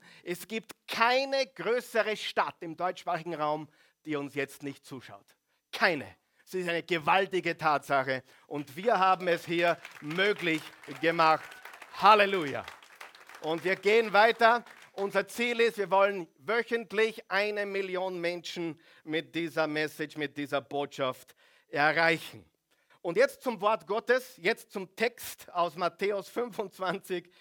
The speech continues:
Vers vierzehn bis dreißig. Da vorne steht er und, äh, es ist auch auf deiner Outline abgedruckt.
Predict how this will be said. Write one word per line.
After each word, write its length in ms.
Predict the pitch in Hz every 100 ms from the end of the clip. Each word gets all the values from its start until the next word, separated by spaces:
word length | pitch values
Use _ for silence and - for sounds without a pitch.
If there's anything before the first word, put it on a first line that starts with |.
| - -
Vers 320 | 143 160 160
vierzehn 600 | - 185 185 - 175 160 135 _ _ -
bis 260 | 143 139
dreißig. 560 | - 170 202 208 202 -
Da 140 | 151
vorne 360 | - 165 170 165
steht 440 | - - 202 196
er 320 | 190 170 175 - _ _
und, 440 | - 151 156 151 147
äh, 320 | 147 147 143 - _ _ _ _
es 180 | - 147
ist 160 | 175 175
auch 100 | 160
auf 200 | 160 156
deiner 320 | 160 151 160
Outline 600 | 175 208 - 196 185 190
abgedruckt. 1040 | 196 208 - 208 - 180 214 - - -